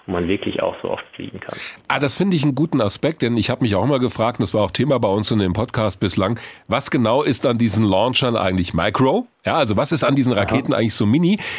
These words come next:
Speaker 2: Das heißt, wenn's zu klein wird, habe ich bei Ihnen rausgehört, habe ich auch nur einen begrenzten Markt zur Verfügung? Also es muss dann schon so ein bisschen in Richtung größeres Mikroraketengeschäft gehen, Ihrer Meinung nach?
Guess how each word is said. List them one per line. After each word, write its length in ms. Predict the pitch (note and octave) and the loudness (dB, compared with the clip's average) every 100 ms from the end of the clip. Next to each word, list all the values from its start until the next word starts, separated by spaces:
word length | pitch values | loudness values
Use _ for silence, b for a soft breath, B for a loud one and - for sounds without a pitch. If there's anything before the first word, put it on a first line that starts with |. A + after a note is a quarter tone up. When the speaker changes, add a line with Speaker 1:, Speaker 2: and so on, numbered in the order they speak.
| B | B
Speaker 2:
Das 180 | B2 - | -6 -2
heißt, 220 | D#3 D#3+ | -2 0
wenn's 280 | D3+ C#3 - | 0 0 0
zu 200 | - B3 | 2 2
klein 480 | - A#2+ G#2+ G#2+ F#2+ | 2 0 2 2 2
wird, 340 | G2 E2+ - B B B | 2 0 -6 B B B
habe 160 | A#2 | -2
ich 80 | A2+ | 0
bei 120 | A#2 | 0
Ihnen 120 | G2+ F#2 | 0 0
rausgehört, 640 | E2 E2+ - F#2 G#2+ C3+ B B B B B _ - | 0 0 0 0 0 -2 B B B B B _ -8
habe 260 | - A#2+ | -4 0
ich 220 | G3 - | 0 -2
auch 160 | - B2+ | -2 0
nur 520 | C3+ C#3+ F3 G3 F#3+ - | 4 4 4 2 -2 -6
einen 120 | - B2 | -4 -2
begrenzten 500 | A#2+ A2 C#3 - C#3+ | 0 0 0 0 2
Markt 400 | A2+ G2 C3 - | 2 0 -2 -2
zur 140 | E3 | -2
Verfügung? 560 | - D3+ - F3 F#3+ F#3 | 0 -2 0 0 2 2
Also 260 | B2+ B2+ | 2 2
es 140 | C#3+ - | 2 0
muss 160 | D3 | 0
dann 160 | - D3 | 0 2
schon 180 | C#3+ D3 | 2 2
so 100 | D#3 | 2
ein 120 | D3 | 2
bisschen 320 | D3 - F3+ | 0 0 2
in 80 | C#3+ | 2
Richtung 440 | D3 - D#3+ D3+ B B B _ A2+ G#2+ | 2 2 2 2 B B B _ -4 0
größeres 800 | A#2 D3 F#3 D3+ A#2 G#2+ - | 2 2 2 0 2 0 0
Mikroraketengeschäft 1600 | B2+ B2+ C#3 A#2+ A#2 A2+ G#2 G2+ F2+ A2+ G#2+ G#2 F#2 - F2 - | 2 2 0 0 0 2 2 0 0 0 0 0 0 0 -2 -2
gehen, 240 | - E2+ F2 | -2 0 0
Ihrer 180 | F#2 E2+ | 0 0
Meinung 340 | D2+ D#2 D2+ | 0 -2 -2
nach? 220 | D#2 D2 | -2 -6